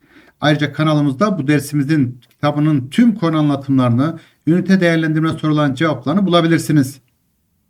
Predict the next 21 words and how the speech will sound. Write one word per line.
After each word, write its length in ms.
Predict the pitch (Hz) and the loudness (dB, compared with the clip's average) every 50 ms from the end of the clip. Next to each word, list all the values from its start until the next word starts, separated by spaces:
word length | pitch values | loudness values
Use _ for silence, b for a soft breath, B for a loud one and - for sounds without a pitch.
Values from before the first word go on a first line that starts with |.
| _ _ _ _ _ _ b b b b b b b b b b b b b b _ _ _ _ _ _ | _ _ _ _ _ _ b b b b b b b b b b b b b b _ _ _ _ _ _
Sizin 300 | _ - - 196 247 262 254 | _ -10 0 4 6 6 8
vermiş 320 | 247 240 226 214 - - | 8 8 6 6 6 4
olduğunuz 340 | 208 208 196 202 208 202 190 | 2 4 4 4 2 2 2
cevaplarla 640 | 180 175 170 170 - 180 180 170 160 151 135 120 120 - - - _ _ _ 123 | 2 2 0 0 2 2 2 4 4 2 2 0 -2 -4 -10 -20 _ _ _ -8
bizim 240 | 120 147 180 175 | -4 -4 -2 0
vermiş 320 | 156 151 151 151 143 - 151 | 0 0 0 -2 -4 -2 -4
olduğumuz 440 | 143 139 135 143 147 151 - - - | -4 -2 -2 -2 -2 -4 -4 -2 -2
doğru 240 | 131 135 143 160 | 0 0 0 0
cevapları 480 | 151 127 123 120 120 123 - 107 101 95 | -2 -2 -2 -2 -2 -4 -6 -8 -8 -8
karşılaştırın. 840 | - - 143 147 - - 156 143 - - - 156 165 165 165 165 B B B _ | -6 -4 -4 -4 -2 -4 -4 -4 -4 -4 -2 0 0 0 -2 -6 B B B _
Şayet 460 | _ - - 131 135 139 127 120 131 | _ -6 -4 -2 -2 -2 -2 -4 -8
eksiğiniz 460 | 131 127 - - 143 139 135 123 127 | -8 -8 -6 -4 0 0 0 0 0
varsa 320 | 170 170 - 123 - 147 | 0 -2 -2 -2 -4 -4
muhakkak 500 | 156 170 165 156 135 123 - 131 120 123 | -2 -2 -2 -2 -4 -4 -6 -8 -8 -6
kanalımızdan 600 | - 180 175 151 135 127 127 117 123 170 165 151 160 | -4 -4 -2 0 0 0 -2 -2 -2 -2 -4 -4 -6
bu 60 | 190 | -8
kitabımızın 480 | - _ 143 139 127 127 117 127 123 123 | -10 _ -4 -2 -2 0 -2 -2 -4 -2
o 140 | 180 185 185 | -6 -6 -6
konularını 600 | - 147 131 127 120 120 120 143 180 202 202 196 B B B B _ _ - | -4 -2 0 2 2 2 2 2 2 2 0 0 B B B B _ _ -8
izleyebilirsiniz, 880 | 170 156 123 110 120 151 156 131 135 131 120 - 127 139 156 147 - - | -6 -6 -4 -2 -2 -2 0 0 0 -2 -2 -2 -2 -2 -2 -2 -4 -4
dinleyebilirsiniz. 760 | 120 107 98 135 160 151 151 143 123 - 135 139 120 120 | -2 0 0 2 2 2 2 0 0 2 2 2 2 2